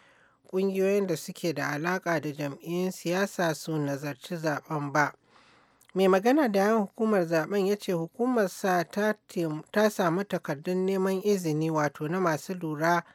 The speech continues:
da zaɓen daga cikin gida da ƙasashen waje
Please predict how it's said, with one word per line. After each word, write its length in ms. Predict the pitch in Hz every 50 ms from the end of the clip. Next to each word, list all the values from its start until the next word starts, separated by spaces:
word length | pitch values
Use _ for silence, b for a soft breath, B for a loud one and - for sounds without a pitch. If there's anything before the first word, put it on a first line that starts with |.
| b b b b b b b b
da 280 | 147 139 160 151 147 147
zaɓen 440 | 135 160 156 143 139 - 185 185 165
daga 200 | 156 151 139 139 131
cikin 340 | - - - - 185 180
gida 260 | 175 180 175 185 185 180
da 80 | 147
ƙasashen 640 | 143 - 180 - - 165 151 - - - 170 180 175
waje 340 | 165 147 139 156 190 214 285